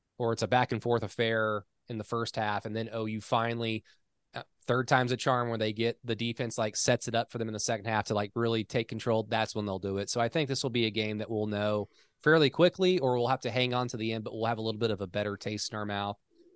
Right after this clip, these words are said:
because the offense will, um, fulfill Jeff Lebby's wishes and fulfill and execute his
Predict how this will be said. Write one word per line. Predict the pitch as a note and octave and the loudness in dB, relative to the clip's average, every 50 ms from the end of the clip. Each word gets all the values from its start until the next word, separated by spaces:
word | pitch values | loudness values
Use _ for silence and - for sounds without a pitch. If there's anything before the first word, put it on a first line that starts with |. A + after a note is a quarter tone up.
| _ _ - | _ _ -12
because | G#2 - A2 F#2 | -4 -4 -2 -2
the | - G#2 | 2 2
offense | G2+ G#2 G#2 G#2+ - - G2+ G2 - - | 2 4 2 2 0 -2 -4 -6 -4 0
will, | A2 G#2+ G#2 G2+ G2 F#2+ - - - - _ _ _ _ _ _ _ _ _ _ - | 2 2 4 4 2 0 -4 -12 -20 -20 _ _ _ _ _ _ _ _ _ _ -8
um, | A2 G#2+ G#2 G2+ G2+ G2 G2 F#2+ F2+ - | -6 -4 -4 -4 -4 -6 -6 -8 -10 -6
fulfill | - B2 A2+ - - D3+ C#3+ C3 | -6 -6 -4 2 4 4 4 6
Jeff | A#2+ C3+ C3 A#2+ - | 6 6 6 6 6
Lebby's | C3 C3 A#2+ B2 A2+ G#2+ | 4 6 6 4 2 4
wishes | A2 A#2+ A2 - - G#2+ F#2+ G2+ | 4 2 2 2 0 -2 -2 -4
and | G2 F#2+ | -6 -6
fulfill | - G#2+ G2 - - A2+ A2+ A#2+ - - | -8 -8 -4 0 2 2 4 2 2 0
and | A2 G#2 G2+ G2+ G2+ - - | -2 -2 -2 -4 -6 -2 -2
execute | A2+ A2 - - - - - A#2 A2+ A2 | -2 -2 0 -4 -4 -4 -4 -4 -2 0
his | A2 G#2+ G2 - | -2 -2 -2 -2